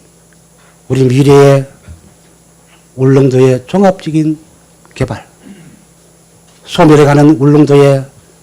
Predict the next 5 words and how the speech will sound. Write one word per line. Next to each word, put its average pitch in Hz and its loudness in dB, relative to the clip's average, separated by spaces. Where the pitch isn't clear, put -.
정주 131 -2
여건을 143 -2
마련해가는 156 0
이 208 0
문제가 208 -4